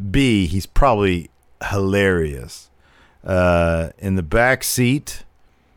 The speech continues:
um, it'd probably be Scott Hall in one of the back seats, because then whenever I'd say, uh, "Can I get over?" and he'd say,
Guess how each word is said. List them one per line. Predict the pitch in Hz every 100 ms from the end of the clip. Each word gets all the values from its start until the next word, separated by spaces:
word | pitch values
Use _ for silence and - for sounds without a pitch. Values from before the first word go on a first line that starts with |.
| _ _ _ _ - _ _ -
um, | 95 95 90 87 87 85 85 - _
it'd | 90 92 82
probably | - 113 101 101 104 101
be | 92 78 101 95 92 90 87 87 85 85 82 78 - _ _ _ _
Scott | - - 113 98 92
Hall | 87 92 76 80 82 - _ _ _ _ _ -
in | 92
one | 95 95
of |
the | 87
back | 78 78 76
seats, | - 78 71 - -
because | 85 78 92 82 82
then | 92 92 87 82
whenever | 87 87 85 90
I'd | 85
say, | - 92 87 82 78 73 - _ _ _ -
uh, | 85 85 80 78 -
"Can | - 104
I | 104
get | 101
over?" | 101 107 113 139 135 - _ _ _ -
and | 85 87
he'd | 92 80
say, | - 95 90 80 78